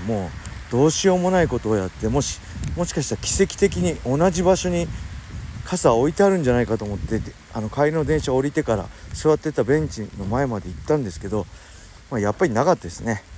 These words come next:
というわけで、ちょっと雨が強くなってきて、びしょびしょのまま帰ります。皆さん、風邪ひかないように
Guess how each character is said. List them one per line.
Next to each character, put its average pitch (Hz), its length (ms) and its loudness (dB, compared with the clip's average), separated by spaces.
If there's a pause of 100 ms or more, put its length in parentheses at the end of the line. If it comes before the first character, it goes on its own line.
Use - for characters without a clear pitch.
(760)
と 127 60 -4
い 123 60 2
う 131 40 2
わ 131 80 0
け 113 100 2
で、 95 100 2
ち - 100 -6
ょ 135 40 2
っ - 20 -18
と 104 280 0
雨 143 160 2
が 110 100 0
強 135 220 0
く 101 100 -4
な 101 100 -4
っ 92 40 -6
て - 120 -12
き - 80 -14
て、 101 100 -10
び 95 140 -6
し - 100 -4
ょ 131 40 0
び 113 100 -4
し - 100 -6
ょ 123 60 0
の 113 80 -2
ま 107 160 -2
ま 104 180 -4 (1300)
帰 113 140 4
り 107 80 -2
ま 104 180 2
す。 - 320 -6
皆 104 180 -4
さ 101 180 -2
ん、 87 100 -8 (120)
風 104 200 -4
邪 107 60 -2
ひ - 80 -8
か 123 120 -4
な 110 120 0
い 117 80 2
よ 113 100 4
う 101 40 0
に 92 140 -6